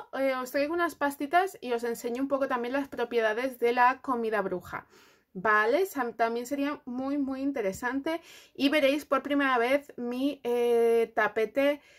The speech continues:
que no os he enseñado nunca, el tapete que uso muchísimas veces para hacer las tiradas, el que está pintado por mí con un diseño especial dedicado hacia mí.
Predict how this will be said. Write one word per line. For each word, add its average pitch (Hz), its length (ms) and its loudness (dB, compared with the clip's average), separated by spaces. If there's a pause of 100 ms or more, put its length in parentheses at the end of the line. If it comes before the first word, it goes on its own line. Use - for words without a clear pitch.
(680)
que 233 300 4
no 262 160 2
os 285 80 2
he 302 40 2
enseñado 269 440 2
nunca, 302 480 2
el 240 240 -4
tapete 233 420 -2
que 254 120 -4
uso 262 480 -2
muchísimas 240 560 -6
veces 254 340 -6
para 233 180 2
hacer 233 200 -2
las 233 180 0
tiradas, 233 400 -2
el 214 140 -4
que 247 60 -4
está 226 300 -6
pintado 208 680 0
por 233 160 -2
mí 220 180 -2
con 240 140 -4
un 214 120 -4
diseño 220 360 -4
especial 208 640 -4 (100)
dedicado 202 640 -2
hacia 202 280 -6
mí. 214 260 -2